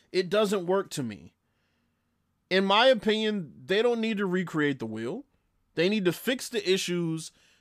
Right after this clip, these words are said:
that they aren't able to currently explain to somebody that doesn't watch baseball. And I'll explain, right? So if you don't watch baseball, you're probably asking, "Why don't they play the other league more? Why does the A L not play the N L more?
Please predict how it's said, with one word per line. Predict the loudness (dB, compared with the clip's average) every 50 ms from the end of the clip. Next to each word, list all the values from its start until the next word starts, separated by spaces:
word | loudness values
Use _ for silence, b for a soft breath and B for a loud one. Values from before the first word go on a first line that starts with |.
| b b
that | -2 0 0 0 0 -2
they | 0 0 0 0 -2 0
aren't | 2 4 4 4 2 0 -2
able | 0 0 0 2 2 0 -2
to | -2 -4 -8 -8
currently | -8 -4 0 0 2 0 0 -2 -4 -4
explain | -4 -4 -6 -8 -8 -6 -4 -4 -2 -2 -4 -6
to | -6 -8 -8 -6
somebody | -6 -4 -2 -2 -2 -2 -2 -4 -4 -4 -6 -8 -8
that | -6 -6 -8 -6 -4
doesn't | -2 -2 -2 -2 -4 -8 -6
watch | -4 -2 -2 -2 -2 -4 -10
baseball. | -14 -14 -14 -14 -16 -16 -16 -18 -18 -18 -20 _ b b b b
And | -4 -2 0 2
I'll | 2 2
explain, | 2 0 -2 -6 -4 -4 -4 -6 -6 -8
right? | -4 -4 -2 -4 -4 _ _ _ _ _ _ _ _ _ _ _ _ _ _ _ _ _ _ _ _ _ _ _ _ _ _ _ _ _ _
So | 0 2 4 4
if | 4 2
you | 2
don't | 2 2 2 4
watch | 2 2 2 2
baseball, | 4 4 4 4 4 4 4 4
you're | 4 2
probably | 2 2 2 4 4 2 2
asking, | 2 0 0 -2 -2 -4 -2
"Why | 0 2 2 4
don't | 4 2 2 2
they | 0 -2
play | 0 2 4 4 4
the | 4 4 4
other | 2 4 4
league | 4 2 2 0 0 -4
more? | -6 -8 -8 -8 -6
Why | 0 2 2 2
does | 2 2
the | -2 -2 0
A | 2 4
L | 4 4
not | 4 2 0 0 0
play | 0 0 2
the | 2 0
N | 0 0 0
L | 0 -2
more? | -4 -8 -10 -12 -14 -18